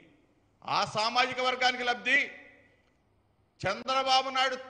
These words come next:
తాబేదారులకి, చంద్రబాబు నాయుడు బంధుమిత్రులకు లబ్ధి పొందుతారు తప్ప ఈరోజు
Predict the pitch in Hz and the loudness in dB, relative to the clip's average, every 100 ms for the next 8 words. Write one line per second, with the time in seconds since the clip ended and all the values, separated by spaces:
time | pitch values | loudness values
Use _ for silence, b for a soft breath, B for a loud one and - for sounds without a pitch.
0 | - 214 247 277 285 277 277 277 269 277 | -2 4 6 6 6 4 2 0 -4 -6
1 | 294 285 254 269 269 269 269 262 262 247 | -8 -8 -6 -4 -2 -2 -2 -2 -2 -2
2 | 156 120 175 240 277 277 262 - 269 269 | -4 -4 -2 -2 -6 -8 -10 -12 -12 -10
3 | 226 208 214 208 202 196 190 185 - 214 | -8 -8 -10 -14 -12 -10 -8 -8 -6 -6
4 | 220 320 277 - - - - - - _ | 0 4 4 4 -6 -14 -18 -20 -20 _
5 | _ _ _ _ _ _ _ _ _ - | _ _ _ _ _ _ _ _ _ -20
6 | 120 151 208 202 | -14 -6 -6 -6